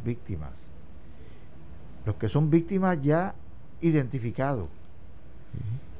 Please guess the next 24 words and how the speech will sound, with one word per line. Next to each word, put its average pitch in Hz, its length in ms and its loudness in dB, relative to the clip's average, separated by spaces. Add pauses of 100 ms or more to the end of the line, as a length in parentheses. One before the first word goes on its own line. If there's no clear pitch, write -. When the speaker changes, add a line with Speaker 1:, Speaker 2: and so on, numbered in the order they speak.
(440)
Speaker 1:
Pero 151 380 8
el 139 120 0
propio 180 400 0
Departamento 185 600 0
de 165 40 4
Justicia 147 640 0 (960)
y 160 100 2
la 120 160 2
Policía 131 460 2
de 160 80 4
Puerto 156 340 0
Rico, 110 460 -2
en 135 160 4
lo 131 160 4
que 143 100 2
es 156 140 2
el 190 100 0
proceso 185 580 2
de 165 360 4 (640)
investigación 190 1400 4 (200)
en 151 160 6
la 143 140 6
desaparición 143 960 2
de 160 240 4